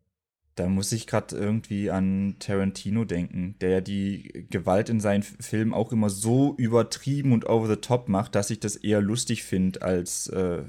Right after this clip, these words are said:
irgendwie was anderes. Da muss ich grad an Django denken. Jedes Mal, wenn jemand am Boden liegt und da gab's, glaub, so eine Szene nachts, wo sie mit der Kutsche, eine Kutsche überfallen oder so und da liegt jemand am Boden und die schießen mit einer Schrotflinte rein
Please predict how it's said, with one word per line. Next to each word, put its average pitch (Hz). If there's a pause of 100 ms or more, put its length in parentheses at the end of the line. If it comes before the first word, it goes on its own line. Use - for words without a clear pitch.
(120)
irgendwie 92
was 92
anderes. 90 (1200)
Da -
muss 101
ich 117
grad 107
an 101
Django 107
denken. 95
Jedes 101
Mal, 104
wenn 98
jemand 98
am 95
Boden 104
liegt 110
und 104 (100)
da 101
gab's, 101
glaub, 113
so 120
eine 104
Szene 117
nachts, 107
wo 98
sie 98
mit 101
der 92
Kutsche, -
eine 95
Kutsche -
überfallen 92
oder 90
so 90
und 90
da 92
liegt 92
jemand 110
am 101
Boden 110
und 131
die 107
schießen 117
mit 117
einer 98
Schrotflinte 107
rein 95